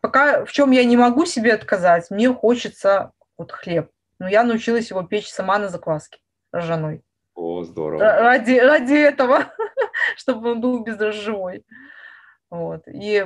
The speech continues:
Speaker 1: пока что хлеб, хлеб с, с, это, с домашним сливочным маслом и с кофе, ну, как-то вообще не могу
Speaker 2: <laughs>
Speaker 1: выбросить. <laughs> После той диеты мне хотелось, и после этой,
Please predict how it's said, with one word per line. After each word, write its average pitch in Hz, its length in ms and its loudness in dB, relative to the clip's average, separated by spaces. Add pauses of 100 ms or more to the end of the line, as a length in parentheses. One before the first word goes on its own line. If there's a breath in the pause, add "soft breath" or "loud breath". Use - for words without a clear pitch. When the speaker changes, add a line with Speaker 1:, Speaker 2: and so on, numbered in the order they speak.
Speaker 1:
пока 214 280 2
что 208 200 -6
хлеб, 214 480 -4
хлеб 220 340 -4
с, - 120 -20
с, 185 240 -20
это, 185 220 -10
с - 20 -16
домашним 202 440 -4
сливочным 196 440 -8
маслом 196 360 -8
и 185 40 -12
с 180 80 -16
кофе, 208 320 -6
ну, 185 100 -12
как-то 185 300 -12
вообще 202 280 -14
не 196 100 -4
могу 202 340 -8
Speaker 2:
<laughs> - 20 -14
Speaker 1:
выбросить. 285 600 -6
<laughs> - 920 -6
После 285 300 2
той 311 260 2
диеты 269 460 2
мне 233 200 -2
хотелось, 226 680 0
и - 140 -18
после 190 420 -8
этой, 247 680 -2